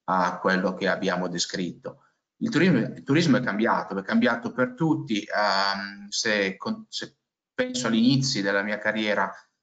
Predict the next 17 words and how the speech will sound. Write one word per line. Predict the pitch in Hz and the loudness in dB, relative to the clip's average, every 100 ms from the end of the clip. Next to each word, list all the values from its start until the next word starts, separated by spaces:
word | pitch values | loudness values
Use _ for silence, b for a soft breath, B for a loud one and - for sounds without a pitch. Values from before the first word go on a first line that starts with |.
| _ | _
eh, | 95 92 92 95 95 95 95 95 | -2 0 2 0 0 0 -2 -4
di | 95 | -6
procurement, | - 113 123 127 110 104 - | -8 -2 2 4 4 0 0
eh, | 104 101 - _ - 98 95 | -2 -2 -6 _ -10 -4 -2
bastava | 98 - - 107 101 | 0 -2 0 0 0
comprare | 107 98 101 101 101 101 98 | -4 -4 0 0 2 0 0
un | 107 | 0
hotel | 127 131 107 110 117 _ _ | 0 2 2 2 -2 _ _
e | 110 | -10
poi | 113 113 113 - | -2 -2 -2 -2
magari | 113 113 120 120 | 0 2 4 2
aveva | 113 110 | 2 0
i | 104 | 0
letti | 104 95 - 98 | 0 -2 -8 -10
quando | 98 101 98 | -10 -8 -8
il, | 98 95 98 | -6 -6 -6
il | 95 | -8